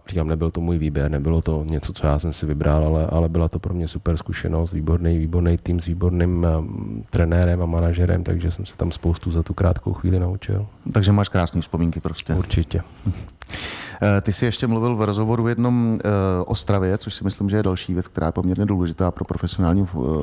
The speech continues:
Speaker 2: hokejistu nebo vůbec pro profesionálního sportovce.
Speaker 1: Ještě jednou, o Sto-,
Speaker 2: Ostravě.
Speaker 1: Ostravě.
Speaker 2: Ostravě jsi mluvil.
Speaker 1: Mhm.
Speaker 2: Ne jako v Ostravě, ale o Stravě, o stravování.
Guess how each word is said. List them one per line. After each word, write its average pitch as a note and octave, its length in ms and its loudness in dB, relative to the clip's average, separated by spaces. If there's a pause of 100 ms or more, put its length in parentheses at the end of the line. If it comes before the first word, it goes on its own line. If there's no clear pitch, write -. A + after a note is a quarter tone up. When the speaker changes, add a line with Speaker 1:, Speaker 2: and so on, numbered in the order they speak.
(140)
Speaker 2:
hokejistu F#2 580 -2
nebo F#2 180 0
vůbec F2+ 240 0
pro - 140 -4
profesionálního F2 560 0
sportovce. - 420 0
Speaker 1:
Ještě G2+ 100 4
jednou, A#2 140 0
o G2 80 0
Sto-, G2+ 360 2
Speaker 2:
Ostravě. A#2+ 440 0
Speaker 1:
Ostravě. E2+ 400 0
Speaker 2:
Ostravě F#2+ 340 -2
jsi - 160 -6
mluvil. E2 260 0 (380)
Speaker 1:
Mhm. G2+ 100 0 (260)
Speaker 2:
Ne F#2 140 4
jako F#2+ 180 0
v - 80 -6
Ostravě, F#2+ 460 0
ale F#2+ 200 2
o F#2+ 180 0 (120)
Stravě, E2+ 420 -2
o - 100 -6
stravování. E2+ 800 2